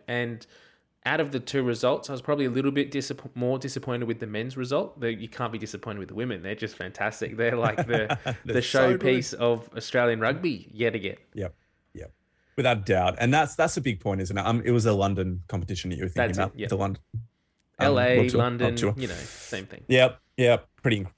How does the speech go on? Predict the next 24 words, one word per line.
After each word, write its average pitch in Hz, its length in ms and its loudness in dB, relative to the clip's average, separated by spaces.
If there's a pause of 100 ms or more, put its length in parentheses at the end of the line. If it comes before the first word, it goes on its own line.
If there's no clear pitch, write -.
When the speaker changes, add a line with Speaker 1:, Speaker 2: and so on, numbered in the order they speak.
(140)
Speaker 2:
pretty 123 140 -4
incredible. 92 320 -4
They 95 80 -2
get - 140 -6
to - 60 -12
go 101 120 2
to 101 60 0
all 101 100 0
these 98 260 -4
awesome 95 360 -4
places. 95 540 -4
Uh, 131 280 8 (160)
but 139 360 4 (120)
within 147 400 -2
that, 92 300 -4
so 110 560 0 (440)
the 120 720 -2 (540)
thing 208 140 2
that 240 100 2
I 156 80 6
found 131 260 2
pretty 120 160 -2
amazing 95 560 -4
was 104 480 0